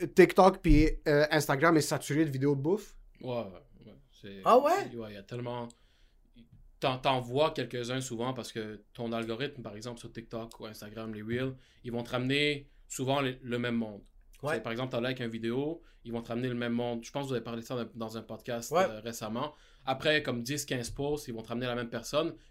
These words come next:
Speaker 2: puis tu finis éventuellement par, par la follow. Euh, mais il y a peut-être comme,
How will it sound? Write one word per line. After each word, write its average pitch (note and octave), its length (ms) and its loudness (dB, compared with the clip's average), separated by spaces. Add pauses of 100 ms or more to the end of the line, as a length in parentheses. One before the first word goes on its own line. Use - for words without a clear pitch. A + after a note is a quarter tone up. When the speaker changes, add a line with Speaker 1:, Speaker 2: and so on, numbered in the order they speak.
Speaker 2:
puis C#3 80 -10
tu C3 140 -8
finis D#3+ 240 6
éventuellement C3 520 4
par, A#2+ 360 -2
par A2+ 200 -8
la A2 100 -6
follow. A#2 360 -12 (460)
Euh, A#2+ 220 0
mais A#2 440 -2 (580)
il A#2 80 -10
y - 20 -6
a A#2 60 -6
peut-être B2+ 220 -8
comme, G2+ 360 -10